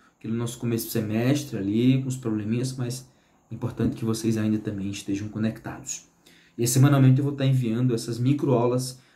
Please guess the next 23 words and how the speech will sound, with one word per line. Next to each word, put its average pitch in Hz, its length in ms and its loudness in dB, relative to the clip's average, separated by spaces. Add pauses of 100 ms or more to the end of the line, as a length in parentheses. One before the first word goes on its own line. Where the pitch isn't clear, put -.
(100)
que 123 120 -6
eu 113 40 -4
vou 117 160 0
dar 107 120 0
a 110 40 -4
partir 110 320 -6
de 120 100 4
agora. - 340 2
Pronto. - 320 -4 (440)
Não 180 140 0
vai 196 100 2
ser 185 140 0
nada 151 300 4
de 131 100 4
extraordinário, 127 640 2
os 127 100 2
exercícios 127 560 -2
que - 80 2
eu 143 80 8
vou 147 140 4
fazer 127 580 2
também, 95 380 -8
né? 117 260 -6